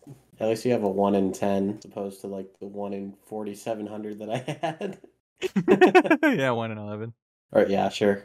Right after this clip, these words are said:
Speaker 1: One in
Speaker 2: Technically, I
Speaker 1: eleven.
Speaker 2: can rule out. I'm down, I'm down to, in my head, I think it's Druid or Paladin.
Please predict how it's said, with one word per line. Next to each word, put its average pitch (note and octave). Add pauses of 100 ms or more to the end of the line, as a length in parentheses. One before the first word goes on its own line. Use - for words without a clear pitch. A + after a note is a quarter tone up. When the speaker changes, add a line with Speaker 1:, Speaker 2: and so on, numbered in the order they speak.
Speaker 1:
One A2+
in G#2+
Speaker 2:
Technically, G#2
I -
Speaker 1:
eleven. F#2
Speaker 2:
can D#2+
rule F#2
out. F#2+
I'm A#2+
down, F#3
I'm C#3+
down F#3
to, G2
in A2
my G2
head, A2+
I G#2+
think G2
it's F2
Druid F#2
or -
Paladin. F2